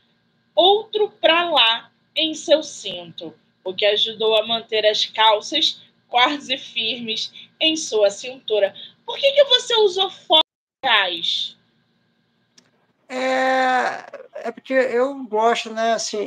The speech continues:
Speaker 2: e porque, é, essa aí, é, do Correio, é, eu tava com ela nesse mesmo dia aí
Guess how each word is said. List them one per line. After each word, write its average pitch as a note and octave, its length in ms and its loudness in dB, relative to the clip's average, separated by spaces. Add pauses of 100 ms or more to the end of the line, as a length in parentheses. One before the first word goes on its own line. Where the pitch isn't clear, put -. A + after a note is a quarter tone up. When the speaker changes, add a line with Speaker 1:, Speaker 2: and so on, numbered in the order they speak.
(140)
Speaker 2:
e A3 60 -8
porque, A#3 480 2
é, G#3 420 2 (520)
essa A3+ 420 0
aí, E3 480 -2 (760)
é, E3+ 120 -2
do F3+ 120 -4
Correio, F3 680 -2 (480)
é, F3 800 6 (340)
eu F3+ 120 -6
tava G#3 280 -2
com B3 320 -6
ela F#3 360 4
nesse G3 600 -2
mesmo G#3 500 2
dia D3+ 360 -6
aí E3 400 -4